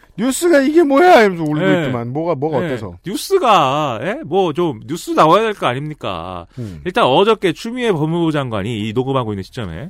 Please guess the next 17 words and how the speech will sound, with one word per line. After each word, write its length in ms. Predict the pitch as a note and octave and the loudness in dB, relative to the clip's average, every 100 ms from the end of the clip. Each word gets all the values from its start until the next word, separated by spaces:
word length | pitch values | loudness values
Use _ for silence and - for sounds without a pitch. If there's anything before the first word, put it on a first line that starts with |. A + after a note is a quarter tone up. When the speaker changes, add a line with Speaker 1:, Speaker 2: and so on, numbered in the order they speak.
| - | -6
Speaker 1:
아, 160 | F#3 F3+ | -4 -2
네. 200 | F3+ E3+ | -4 -6
Speaker 2:
어저께 400 | B2 F3+ F#3+ F3+ | -2 -2 0 0
이제 160 | D3+ A#2+ | 0 0
윤석열 560 | D#3+ G3 F#3 F3 D3+ | -2 2 2 2 -2
검찰총장, 680 | A2+ A2 C3+ B2+ D3 A#2+ F2 - | -2 -2 -2 -2 -2 -6 -6 -2
에? 280 | F#3 G#3+ _ _ A2+ | -2 -2 _ _ -4
에? 180 | G3 G3+ _ _ _ _ - | -4 -4 _ _ _ _ -4
아, 120 | G3 | 0
의원님, 500 | F#3 F#3 F3+ F#3+ A2 _ B2+ | 2 2 0 -2 -6 _ -6
에? 200 | G#3+ F#3 | -6 -6
제가 180 | - G3+ | -6 -4
뭘 180 | D#3 F#3 | 0 0
잘못했습니까? 640 | F3 D#3+ D3+ C3+ D3 C#3 D#3+ | 0 -2 -6 -6 -6 -2 0
에? 200 | F#3+ C4 _ | 0 -4 _
<laughs> 1700 | - - C4 A#3+ C#4+ - D#4+ - A3 - - - G3+ - - - - | -6 -4 0 0 0 2 0 0 -4 -2 -6 -4 -8 -10 -12 -12 -12
Speaker 1:
와, 140 | A2+ | -10